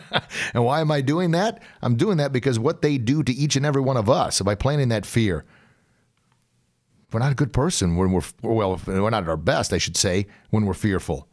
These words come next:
We're certainly not happy. And you know, the whole essence of the Bully Proof Kickin' Life show, podcast, everything else I try and do here, the video blogs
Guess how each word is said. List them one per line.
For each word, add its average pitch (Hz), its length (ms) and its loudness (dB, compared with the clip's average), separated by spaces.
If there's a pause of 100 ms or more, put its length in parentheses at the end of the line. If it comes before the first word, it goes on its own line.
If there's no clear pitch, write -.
(240)
We're 95 80 -4
certainly 147 320 2
not 101 200 0
happy. 131 520 -2 (400)
And 101 100 2
you 104 80 4
know, 113 140 0
the 98 60 2
whole 110 180 2
essence 98 340 0
of 82 160 -2
the 82 260 0 (260)
Bully 104 180 0
Proof 101 180 0
Kickin' 104 220 0
Life 101 200 0
show, 104 340 0 (100)
podcast, 101 520 0
everything 95 260 0
else 123 200 0
I 82 40 -10
try 92 180 0
and 90 80 0
do 90 140 2
here, 101 200 0 (220)
the 85 100 -6
video 104 240 0
blogs 101 580 0